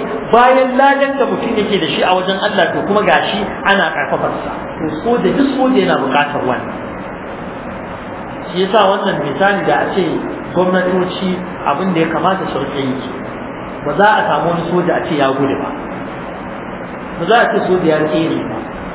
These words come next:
A neme shi fat ya gudu. Sai ya dawo cikin mata. Hmm?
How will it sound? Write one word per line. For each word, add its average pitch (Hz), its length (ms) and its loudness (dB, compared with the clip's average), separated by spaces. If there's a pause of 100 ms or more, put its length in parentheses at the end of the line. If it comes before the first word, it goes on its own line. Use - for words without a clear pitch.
(540)
A - 120 -8
neme 156 320 -2
shi 185 160 -2
fat 233 300 4 (1700)
ya 139 180 2
gudu. 139 320 -2 (2250)
Sai 147 260 -2
ya 156 140 4
dawo 156 360 4
cikin 151 260 -2
mata. - 380 2 (1600)
Hmm? 170 260 -2